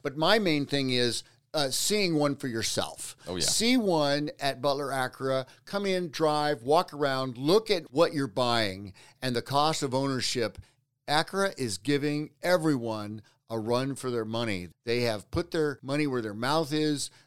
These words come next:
Speaker 1: This performance manufacturing center with the P M C edition of the R D X, it's in stock.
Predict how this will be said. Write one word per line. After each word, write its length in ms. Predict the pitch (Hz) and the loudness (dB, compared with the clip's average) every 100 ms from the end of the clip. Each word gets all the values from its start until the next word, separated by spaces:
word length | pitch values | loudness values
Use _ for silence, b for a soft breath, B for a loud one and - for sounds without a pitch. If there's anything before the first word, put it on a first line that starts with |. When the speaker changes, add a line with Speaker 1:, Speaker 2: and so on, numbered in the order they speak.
| b | b
Speaker 1:
This 300 | 120 113 - | -6 -4 -6
performance 720 | - - 113 - 143 143 - | -8 -10 -10 -4 -2 -2 -4
manufacturing 800 | 131 117 104 - 147 - 151 143 | -4 -4 -4 0 0 0 -6 -4
center 540 | - 151 143 135 131 127 B B B - | -4 -2 -2 -2 -2 -6 B B B -10
with 200 | 117 - | -8 -8
the 80 | 104 | -8
P 240 | 135 143 | -2 0
M 140 | 139 | 0
C 380 | 135 - 135 131 | 0 -2 -2 -2
edition 500 | 117 117 120 120 131 | -6 -4 -2 -2 -4
of 120 | 127 | -6
the 100 | 101 - | -8 -4
R 200 | 120 127 | -2 0
D 180 | 127 | 0
X, 220 | 120 - 120 | 0 -2 -10
it's 180 | 104 | -10
in 140 | 110 98 | -10 -4
stock. 640 | - - 135 127 143 - | 0 0 2 2 2 -2